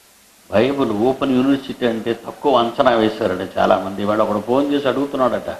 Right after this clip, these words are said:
"మీరు ఆర్సీఎమ్మా, బాప్టిస్టా, ఈవేళ ఇంత పెద్ద ఊరేగింపు చేశారని?" చూసారా వాడి జబ్బు లక్షణం?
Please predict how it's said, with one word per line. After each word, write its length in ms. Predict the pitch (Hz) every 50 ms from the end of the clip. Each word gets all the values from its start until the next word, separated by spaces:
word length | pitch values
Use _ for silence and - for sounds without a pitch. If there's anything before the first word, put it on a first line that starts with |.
| - - - - - - - _ _ -
"మీరు 100 | 110 107
ఆర్సీఎమ్మా, 680 | 107 107 120 147 170 - - 175 165 143 131 139 156 151
బాప్టిస్టా, 680 | 127 131 127 139 143 - - 156 143 - - 143 139
ఈవేళ 320 | 143 139 131 127 135 135 135
ఇంత 260 | 127 123 127 - -
పెద్ద 180 | 113 113 123
ఊరేగింపు 560 | 143 135 123 131 135 139 139 131 127 120 113 120
చేశారని?" 540 | 110 117 113 110 - 120 107 98 95 90 - - - - - - - - -
చూసారా 260 | 131 - 170 156 156
వాడి 160 | 151 151 143 117
జబ్బు 260 | 113 123 120 139 151
లక్షణం? 440 | 143 143 - - - 147 147 175